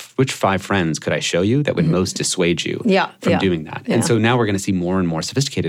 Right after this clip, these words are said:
Speaker 1: versions of those kinds of things.
Speaker 2: Yeah.
Speaker 1: But that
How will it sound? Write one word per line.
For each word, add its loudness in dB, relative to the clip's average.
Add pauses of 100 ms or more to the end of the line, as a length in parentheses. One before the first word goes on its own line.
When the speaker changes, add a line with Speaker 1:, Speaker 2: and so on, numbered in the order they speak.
Speaker 1:
versions -2
of -8
those 0
kinds -4
of -12
things. -2
Speaker 2:
Yeah. 2 (360)
Speaker 1:
But 2
that 2